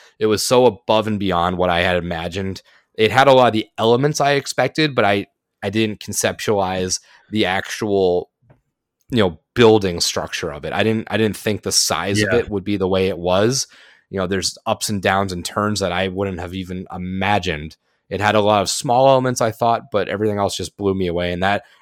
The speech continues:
Speaker 1: I remember that first walkthrough was just, like, tears in my eyes. Like, this is exactly what
Speaker 2: Yeah,
Speaker 1: I
Speaker 2: and that's
Speaker 1: wanted.
Speaker 2: not, I mean, that's
Speaker 1: And I
Speaker 2: not
Speaker 1: got it.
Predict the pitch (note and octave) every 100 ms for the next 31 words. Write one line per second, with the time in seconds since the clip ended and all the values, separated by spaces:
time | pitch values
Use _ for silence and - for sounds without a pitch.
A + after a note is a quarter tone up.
0 | - A#2 A#2 A2 - - G#2+ G2+ - F#2
1 | F#2+ F2+ - F2+ F2 E2+ G2 - F2+ F#2
2 | _ _ - A#2 - - - G#2 F2+ F2+
3 | E2 E2 D2 C2+ C2 - F#2+ - A2 A2+
4 | G2+ G2 G2+ G2+ G2+ G2 - G2 F2+ E2
5 | D#2+ D#2 D#3+ - C#3+ G#2+ - A2+ A2 A#2
6 | A2 B2 E2+ D#2 E2+ -